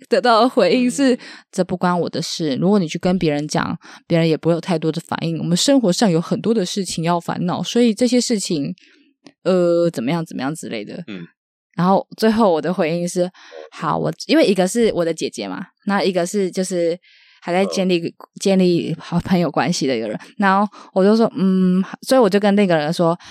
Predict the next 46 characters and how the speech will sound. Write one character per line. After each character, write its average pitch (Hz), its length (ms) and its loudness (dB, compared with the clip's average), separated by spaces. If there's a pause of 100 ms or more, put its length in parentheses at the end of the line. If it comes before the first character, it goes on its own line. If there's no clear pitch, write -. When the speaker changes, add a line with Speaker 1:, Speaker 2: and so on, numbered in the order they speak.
(120)
Speaker 1:
：“好， 151 260 -2
我 160 140 -2
知 - 260 -10
道 123 260 0
了， - 220 -8
嗯， 190 340 2
我 - 80 -6
知 147 240 -12
道。” - 240 -2
这 147 120 -6
样， 135 120 -6 (460)
<laughs> - 480 -20
我 180 100 -4
就 214 140 2
句 220 220 -2
点。 233 200 0 (800)
Speaker 2:
嗯。 107 140 -12 (640)
Speaker 1:
就 381 80 -2 (120)
对 311 240 6
于 214 40 4
这 262 140 2
种 185 280 2 (140)
Speaker 2:
就 214 140 -8
是 165 240 -4
有 113 180 0
蛮 107 380 -4
多 123 220 -4
的 117 80 -2
失 110 340 -10 (160)
落 107 180 -2
跟 95 240 -8
受 95 460 -10
伤 82 320 -12
的 80 160 -10
情 76 280 -14
绪 78 200 -18
在 76 160 -14
里 64 140 -18
面。 - 100 -20 (380)
Speaker 1:
对， 147 340 -2 (340)
就 269 140 0
是 269 280 4 (280)
被， 208 400 2 (1040)
我 320 100 0
想 339 160 4
说， 269 220 4